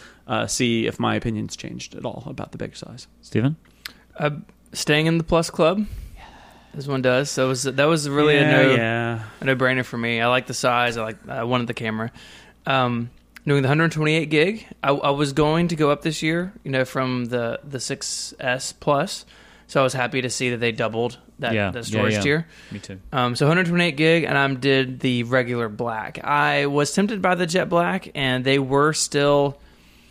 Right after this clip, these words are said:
Speaker 3: I think they had, were slipping by the time I got in to, to order. You know, they're now, the dates are a little
Speaker 2: So
Speaker 3: far
Speaker 2: you got
Speaker 3: out.
Speaker 2: yours for day one?
Speaker 3: Uh, but I have a, a regular black
Speaker 2: For day one?
Speaker 3: for day one.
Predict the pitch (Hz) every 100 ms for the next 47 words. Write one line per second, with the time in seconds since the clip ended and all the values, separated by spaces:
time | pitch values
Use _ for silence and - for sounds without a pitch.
0 | _ _ _ - 135 170 180 156 131 -
1 | _ _ _ _ _ _ - 131 - 175
2 | 170 190 180 170 160 175 151 143 143 147
3 | 143 147 151 143 143 127 135 143 139 127
4 | 120 117 113 113 - _ - 120 101 131
5 | 113 113 127 135 123 123 156 151 143 139
6 | 135 135 143 98 95 _ 160 135 127 127
7 | 143 139 135 127 113 127 123 147 147 143
8 | 117 110 101 - - - _ - 113 117
9 | 113 101 92 135 123 113 113 -